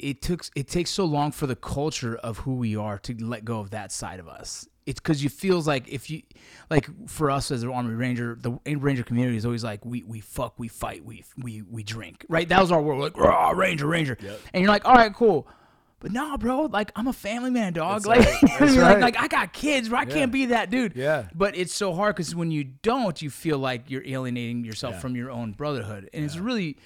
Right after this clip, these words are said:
Speaker 1: hard transition. It's the same, it's, it's just same veterans. Veterans all, I get dudes, I'm sober now four years and it's like four months or something like that, right?
Speaker 2: Let's go.
Speaker 1: Boom. And, uh, I still to this day get guys like, "Dude, I'll buy you a drink." I was like, "Oh, I'm sober." Like, "Oh, really?" And it's like,
Speaker 2: Yeah.
Speaker 1: such like, "What?" Like, what? You're,
Speaker 2: Yeah.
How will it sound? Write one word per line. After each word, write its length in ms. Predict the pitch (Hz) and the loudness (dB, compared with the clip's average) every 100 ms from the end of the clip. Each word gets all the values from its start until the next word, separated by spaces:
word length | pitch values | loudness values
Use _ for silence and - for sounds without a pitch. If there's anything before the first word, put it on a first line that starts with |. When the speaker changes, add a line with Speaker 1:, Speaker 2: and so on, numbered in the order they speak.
| - - | -20 -20
Speaker 1:
hard 240 | - 202 180 | -2 0 0
transition. 480 | 151 135 160 - 117 | -2 -2 -4 -4 -8
It's 140 | 127 | -8
the 80 | 151 | -8
same, 280 | - 185 185 | -6 -6 -6
it's, 360 | - 180 - - | -6 -6 -8 -8
it's 180 | 175 | -8
just 200 | - 185 | -6 -4
same 160 | 208 196 | -2 -2
veterans. 340 | 160 208 147 | 2 2 2
Veterans 300 | 117 160 170 | -2 -2 -2
all, 200 | 160 151 147 - - | -2 -2 -4 -12 -6
I 80 | |
get 180 | 202 165 | -2 0
dudes, 200 | 131 123 - | -2 -8 -6
I'm 100 | 185 | -6
sober 300 | 156 123 113 | -4 -4 -4
now 160 | 113 107 | -6 -6
four 260 | - 127 | -8 -10
years 320 | 117 117 110 | -8 -8 -8
and 80 | 113 | -8
it's 80 | 104 | -8
like 140 | 113 | -10
four 240 | 101 - 107 | -12 -14 -12
months 240 | 101 92 | -12 -14
or 20 | |
something 160 | - - | -16 -16
like 80 | 98 | -18
that, 140 | - 80 | -18 -12
right? 200 | 107 110 | -12 -12
Speaker 2:
Let's 120 | - | -14
go. 520 | - 104 107 110 107 | -14 -12 -12 -12 -12
Speaker 1:
Boom. 340 | 127 165 131 - - - - - - | -6 -6 -6 -12 -20 -20 -20 -18 -8
And, 300 | 170 165 165 | -4 -2 0
uh, 220 | 156 143 - | 0 -2 -6
I 180 | 185 - 147 | -6 -4 -4
still 360 | - - 214 | -4 -2 -2
to 60 | 170 | -2
this 100 | 160 | -2
day 160 | 156 143 | -2 -2
get 140 | 127 | -4
guys 220 | 131 131 | -8 -8
like, 100 | 120 | -10
"Dude, 140 | 175 190 | -10 -10
I'll 80 | |
buy 180 | 165 165 | -8 -8
you 40 | 170 | -10
a 40 | |
drink." 100 | 170 | -8
I 40 | 160 | -10
was 80 | 143 | -10
like, 100 | 143 | -10
"Oh, 60 | |
I'm 100 | 151 | -10
sober." 260 | 143 170 147 | -6 -6 -6
Like, 180 | 151 - | -10 -10
"Oh, 360 | 233 285 139 - | -10 -10 -10 -14
really?" 340 | 214 302 160 | -8 -8 -8
And 140 | - 143 | -6 2
it's 180 | - 160 | 4 6
like, 160 | 170 | 6
Speaker 2:
Yeah. 60 | - | 4
Speaker 1:
such 160 | 320 | 2
like, 160 | 269 220 - | 0 -2 -2
"What?" 300 | - 523 523 | -2 0 2
Like, 180 | 294 220 | 0 0
what? 220 | 226 277 | -4 -2
You're, 100 | - | 0
Speaker 2:
Yeah. 140 | 254 | 0